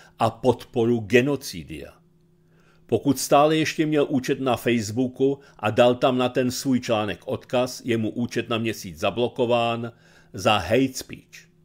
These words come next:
V práci ho dva kolegové přestanou zdravit, žádný jeho článek sice nečetli, ale jiný kolega jim o něm řekl, že je to fašista, homofob a rasista, kterého určitě platí přímo Putin.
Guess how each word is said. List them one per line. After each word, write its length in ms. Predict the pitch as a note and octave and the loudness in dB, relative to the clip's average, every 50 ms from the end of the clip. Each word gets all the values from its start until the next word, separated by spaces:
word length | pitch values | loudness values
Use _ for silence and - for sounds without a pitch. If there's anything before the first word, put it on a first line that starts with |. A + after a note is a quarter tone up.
| _ _ _ _ _ _ _ _ _ _ _ _ | _ _ _ _ _ _ _ _ _ _ _ _
V 120 | - - - | -14 -4 2
práci 420 | A#2+ A#2 A2+ A#2 A2+ - - B2 | 2 4 4 2 0 -2 2 2
ho 100 | B2 B2 | 2 4
dva 160 | A2 A#2 A2+ | 4 2 0
kolegové 540 | A2 - A#2 A2+ A2+ A2 G#2 A2+ A2 A2+ G#2 | 0 0 0 0 0 0 0 2 2 2 2
přestanou 520 | - - G#2+ - - - F#2 F2 F#2+ F#2+ | 0 -2 -8 -8 -6 -6 -6 -4 -6 -6
zdravit, 580 | F2 F#2 G#2+ G#2 G#2 G#2 A2+ A#2 B2 B2+ - _ _ _ _ _ _ - | -6 -2 0 0 0 0 -2 -6 -8 -10 -14 _ _ _ _ _ _ -10
žádný 460 | A2 A2+ B2+ A2+ A#2+ A#2 A2+ B2+ B2+ | -4 0 2 4 4 2 2 2 0
jeho 140 | A#2+ A2+ A#2+ | 2 0 0
článek 400 | A#2 - B2 A2 G#2+ A#2 B2 A2+ | -2 0 0 0 0 0 -2 -4
sice 280 | - E3 D3 - D#3+ C3+ | -4 -4 -4 -2 -2 0
nečetli, 540 | A#2+ A#2 - - C3+ A#2+ - A#2 A#2+ C3 | 0 -2 -2 -2 -4 -2 -2 -2 -2 -2
ale 240 | - C#3 A#2 A#2 A#2 | 0 2 2 2 2
jiný 320 | A2+ A2+ B2 C3 C3+ C3 A#2+ | 2 0 0 0 -2 -2 -2
kolega 420 | - B2 B2 B2 A#2 A#2 B2 B2 | -2 0 0 0 2 2 2 2
jim 260 | A#2+ A#2+ A#2+ B2 B2+ - | 2 2 0 -2 -2 -2
o 100 | C3 B2+ | -4 -2
něm 240 | A#2+ A2+ F#2+ F2 F#2 | -2 -2 -4 -6 -6
řekl, 540 | E2+ G#2 F#2+ F#2 - - A#2+ B2 B2+ B2+ - _ _ - | -6 -6 -6 -6 -4 -2 -2 -2 -2 -4 -8 _ _ -8
že 180 | A2+ B2 A#2 | -2 0 2
je 160 | A#2 A#2 A2+ G#2+ | 2 2 2 0
to 180 | - - D2+ | -2 -8 -12
fašista, 760 | - - G#2 F#2 - - B2+ A2+ - - - - A#2 A#2 - _ _ _ _ _ | -10 -6 -6 -6 -6 -6 -10 -10 -10 -10 -10 -10 -10 -10 -12 _ _ _ _ _
homofob 720 | - - A2+ A2 A2+ A#2+ A2+ - - - G2+ G2+ G2+ - - _ - | -8 -2 0 0 2 2 0 -2 -4 -6 -6 -6 -6 -8 -10 _ -8
a 140 | F#2+ F2 E2+ | -6 -4 -4
rasista, 680 | E2 E2+ - - A2+ G2+ - - - A#2 A2+ A#2 - _ _ _ _ _ _ - | -4 -6 -6 -6 -10 -10 -10 -10 -8 -8 -8 -8 -10 _ _ _ _ _ _ -8
kterého 400 | - - B2 B2+ C3 A2+ G#2+ G#2 - | -2 2 4 4 6 6 4 4 4
určitě 520 | - D3+ D#3+ D#3 D#3 - D#3+ C3+ - D3 | 4 4 4 4 2 -2 -6 -2 0 0
platí 380 | B2+ - A#2+ A2+ - - A#2+ G#2+ | 0 2 0 0 0 -2 -8 -8
přímo 340 | - - A2+ G#2+ G#2 A#2 G#2+ | -8 -6 -6 -4 -4 -4 -4
Putin. 520 | - G#2 G2 - - - E2 - - - | -6 -6 -10 -10 -12 -16 -18 -18 -18 -20